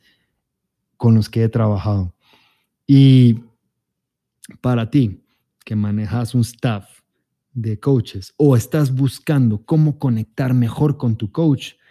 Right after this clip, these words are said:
espero que estos tres puntos te hayan dado una mejor idea de cómo hacerlo. En fin, gracias por escucharme nuevamente, gracias por tu tiempo y si te gustó,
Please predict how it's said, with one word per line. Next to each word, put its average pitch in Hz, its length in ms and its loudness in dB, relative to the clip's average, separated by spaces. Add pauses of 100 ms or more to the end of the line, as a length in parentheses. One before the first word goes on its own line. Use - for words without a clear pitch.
(160)
espero 143 600 -2
que 120 120 -4
estos 120 380 -6
tres 123 240 -6
puntos 123 560 -4 (840)
te 120 100 -4
hayan 123 320 2
dado 120 300 2
una 120 200 2
mejor 117 360 0
idea 113 300 2
de 104 120 -2
cómo 104 260 0
hacerlo. 90 420 -10 (2000)
En 143 140 2
fin, 113 400 2 (560)
gracias 143 320 2
por 143 100 0
escucharme 123 440 2
nuevamente, 175 760 4 (440)
gracias 165 380 0
por 131 140 -6
tu 117 80 -4
tiempo 131 600 -2 (400)
y 160 440 -2
si - 180 -12
te 120 140 -6
gustó, 127 600 -4